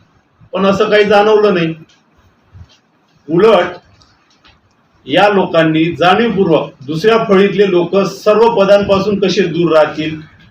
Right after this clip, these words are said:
यांना सर्व, अ, महत्त्वाच्या मुवमेंटमधून कसं दूर ठेवता येईल याची रणनीती सातत्यानं आखल्या जात आहे आणि त्याला प्रदेशच खुलं समर्थन आहे. एकीकडे काँग्रेसला चारीकडून वणवा लागलेला आहे.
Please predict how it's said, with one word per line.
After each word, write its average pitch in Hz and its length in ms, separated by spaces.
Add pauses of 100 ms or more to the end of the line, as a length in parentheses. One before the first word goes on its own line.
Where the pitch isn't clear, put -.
(120)
यांना 190 600 (360)
सर्व, 185 340
अ, 175 560
महत्त्वाच्या 185 760
मुवमेंटमधून 208 640
कसं 208 240
दूर 170 280
ठेवता 156 360
येईल 139 300 (480)
याची 180 300
रणनीती 170 680
सातत्यानं 143 580
आखल्या 131 320
जात 143 280
आहे 175 100 (720)
आणि 160 180
त्याला 160 300
प्रदेशच 156 720 (180)
खुलं 165 200
समर्थन 143 580
आहे. - 260 (1300)
एकीकडे 226 440
काँग्रेसला 220 680
चारीकडून 202 600
वणवा 165 360
लागलेला 117 440
आहे. - 240